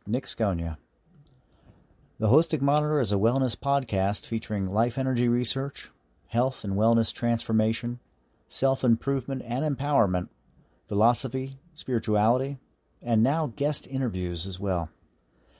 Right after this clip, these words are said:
We look forward to your comments on our YouTube channel at Holistic Monitor, and you can also listen on the go with us at Spotify, Amazon Music, Apple Podcasts, and more. And with that,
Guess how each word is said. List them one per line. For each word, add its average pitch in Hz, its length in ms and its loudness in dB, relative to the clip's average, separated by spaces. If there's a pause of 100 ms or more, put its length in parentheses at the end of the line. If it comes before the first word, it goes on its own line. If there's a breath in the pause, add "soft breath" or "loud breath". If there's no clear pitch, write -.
(380 soft breath)
We 104 120 0
look 113 180 4
forward 117 380 4
to 110 100 -2
your 104 140 0
comments 117 500 0
on 107 100 2
our 98 220 0
YouTube 120 540 -4
channel 107 460 0 (260)
at 113 260 -4
Holistic 113 460 0
Monitor, 90 520 2 (600)
and 101 120 -2
you 98 60 0
can 104 120 2
also 120 260 2
listen 131 360 2
on 123 140 4
the 143 80 0
go 139 260 6
with 92 160 0
us 98 220 -2
at 90 80 -4
Spotify, 123 840 -2 (140)
Amazon 120 460 2
Music, 120 360 -2 (280)
Apple 110 280 -2
Podcasts, 113 600 -2
and 113 100 0
more. 90 300 -2 (960)
And 110 120 2
with 110 120 4
that, 143 260 2